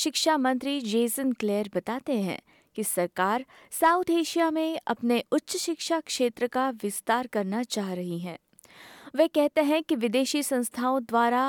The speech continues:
अपतटीय कैंपस खोलने के संबंध में भारत में कानून में ढील दिए जाने के बाद ऑस्ट्रेलियाई यूनिवर्सिटीज के लिए इस क्षेत्र में कैंपस खोलने का एक अवसर है। उन्होंने स्काई न्यूज को बताया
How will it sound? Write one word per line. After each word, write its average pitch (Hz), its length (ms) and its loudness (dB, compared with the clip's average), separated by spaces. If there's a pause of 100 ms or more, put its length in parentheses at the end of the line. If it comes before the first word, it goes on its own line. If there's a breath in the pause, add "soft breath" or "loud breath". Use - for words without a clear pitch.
(120)
अपतटीय 214 600 -2 (100)
कैंपस 202 580 -2
खोलने 220 400 0
के 220 160 -6
संबंध 202 560 -4
में 285 240 -2 (420 loud breath)
भारत 285 440 2
में 349 200 -2 (100)
कानून 294 420 2
में 359 200 -4
ढील 285 300 -4
दिए 294 200 -2
जाने 226 360 -2
के 247 140 -8 (100)
बाद 180 340 -4 (340 loud breath)
ऑस्ट्रेलियाई 330 680 2
यूनिवर्सिटीज 247 880 -2
के 214 180 -2
लिए 214 360 -2 (140)
इस - 220 -4
क्षेत्र 233 460 -2
में 233 220 -2 (360 loud breath)
कैंपस 277 520 0
खोलने 214 320 2
का 262 260 -2 (180)
एक - 240 -2
अवसर 185 320 -6
है। 175 280 -6 (680 soft breath)
उन्होंने 349 380 4
स्काई 294 320 0
न्यूज 311 300 -2
को 302 140 0
बताया 226 540 0